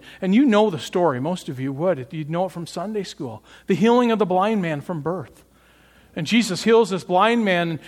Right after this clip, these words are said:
and before that, before he heals him, the disciples say, "Well, why is he blind? Is it because of his sin, somebody else's sin?" And Jesus says, "No, it's not because of anybody's sin." He's blind so that the greatness of God, his healing power, will be demonstrated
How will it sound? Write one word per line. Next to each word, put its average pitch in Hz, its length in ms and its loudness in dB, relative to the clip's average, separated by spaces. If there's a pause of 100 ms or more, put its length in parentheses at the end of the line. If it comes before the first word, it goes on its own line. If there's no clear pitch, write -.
(140)
and 185 120 -2
before 226 380 4
that, 202 240 -4
before 208 280 2
he 170 60 0
heals 262 300 4
him, 196 120 0
the 175 60 -2
disciples 220 440 0
say, 196 100 0
"Well, 180 160 0 (220)
why 196 180 4
is 302 140 2
he 269 80 0
blind? 170 440 0
Is 127 120 -8
it 147 60 -8
because 156 380 -2
of 123 60 -8
his 233 240 0
sin, 262 320 -2
somebody 151 340 -2
else's 220 400 0
sin?" 240 280 -4
And 190 80 -4
Jesus 196 320 -10
says, 165 180 -12
"No, 175 280 -4
it's - 200 -16 (240)
not 208 180 -2
because 175 220 -4
of 135 80 -6
anybody's 143 460 -8
sin." - 240 -16 (1300)
He's 240 200 2
blind 160 540 0
so 156 180 -4
that 156 180 -6
the 143 60 -8
greatness 165 580 -8
of 139 160 -14
God, 127 400 -10 (260)
his 190 220 0
healing 208 460 -4
power, 151 600 -10 (300)
will 160 120 -6
be 147 100 -4
demonstrated 139 800 -8